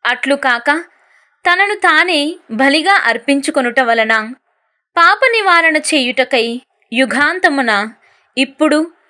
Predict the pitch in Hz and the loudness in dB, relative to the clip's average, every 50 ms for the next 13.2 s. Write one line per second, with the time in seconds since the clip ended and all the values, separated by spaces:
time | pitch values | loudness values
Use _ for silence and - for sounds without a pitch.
0 | _ _ _ _ _ - 294 311 - 403 427 466 508 466 - 381 330 294 285 285 | _ _ _ _ _ -2 -2 0 2 0 0 0 0 -2 0 2 2 2 2 0
1 | 262 226 262 247 226 233 277 277 277 277 233 226 226 226 226 220 208 - 254 220 | -2 -2 -2 -2 -2 -2 -4 -2 -2 -2 -2 -2 -4 -6 -6 -6 -4 -4 -4 -2
2 | 214 202 196 202 214 - _ _ _ _ _ _ _ _ _ _ _ _ _ _ | -2 -4 -6 -8 -14 -18 _ _ _ _ _ _ _ _ _ _ _ _ _ _
3 | _ _ _ _ _ _ _ _ _ _ _ _ _ _ _ _ _ - 349 381 | _ _ _ _ _ _ _ _ _ _ _ _ _ _ _ _ _ 0 2 2
4 | 381 466 494 466 359 339 302 - - 403 403 370 311 269 262 285 339 - _ _ | 4 2 2 2 2 -2 -2 -2 0 0 2 2 2 0 -2 -4 -8 -12 _ _
5 | _ 277 277 277 - 403 403 - 339 285 262 262 269 269 277 285 262 240 226 220 | _ -4 -2 0 -2 0 0 2 2 2 2 0 -2 -2 -2 -2 -2 -4 -2 -2
6 | 226 233 240 240 240 233 - 285 302 330 320 _ _ _ _ _ _ _ _ - | 0 0 0 -4 -4 -4 -2 -2 -4 -4 -6 _ _ _ _ _ _ _ _ -2
7 | 277 277 339 359 370 381 311 262 262 247 254 269 302 - _ _ _ _ _ _ | -2 -2 -2 -2 -2 -2 -2 -2 -4 -6 -8 -8 -10 -12 _ _ _ _ _ _
8 | _ 233 214 196 294 320 359 403 415 466 453 440 415 - 403 427 427 415 320 311 | _ -14 -6 -2 0 0 2 0 0 0 -2 -4 -2 0 0 0 0 0 0 -2
9 | 285 277 277 302 262 277 262 240 233 240 233 233 233 226 220 226 220 220 208 196 | -2 -2 -6 -8 -4 -2 -2 0 0 0 2 2 2 2 0 -2 -4 -4 -6 -8
10 | 196 - _ _ _ _ _ _ _ _ _ _ _ _ _ _ _ _ _ _ | -12 -18 _ _ _ _ _ _ _ _ _ _ _ _ _ _ _ _ _ _
11 | _ _ _ _ _ _ - 294 339 381 427 480 466 466 508 427 349 320 285 311 | _ _ _ _ _ _ -2 0 0 0 -2 -4 0 0 2 2 2 2 0 0
12 | 285 285 262 269 247 233 226 247 285 - _ _ _ _ 254 269 285 330 359 415 | -2 -2 -2 -2 -2 -2 -4 -6 -10 -14 _ _ _ _ -2 0 0 0 -2 -4
13 | 453 466 453 415 | -2 0 0 0